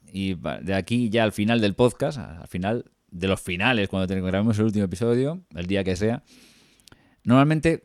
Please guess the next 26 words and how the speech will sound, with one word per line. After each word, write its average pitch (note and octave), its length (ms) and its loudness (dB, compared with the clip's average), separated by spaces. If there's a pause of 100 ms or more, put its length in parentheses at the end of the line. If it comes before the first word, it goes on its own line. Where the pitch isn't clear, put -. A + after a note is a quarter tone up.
yo A#2 480 2 (920)
hablo B2+ 260 4
de A#2+ 120 6
milímetros, B2+ 720 2 (600)
de G#2+ 140 -2
los G2+ 160 0
milímetros C3 460 2
que A#2+ 100 4
vienen C3 300 4
reflejados A#2+ 540 0
en G#2 120 0
el, F#2 280 -4
en F#2 120 -6
el, E2 420 -4
en F2 160 -6
la E2+ 100 2
óptica. F#2 440 -6 (120)
Eh, E2+ 260 -8
aunque F#2+ 260 -4
te G2+ 140 -4
compras B2+ 240 0
una C3 560 4
óptica B2 580 4
E A#2 160 4
F A#2+ 280 2
S F2 300 -4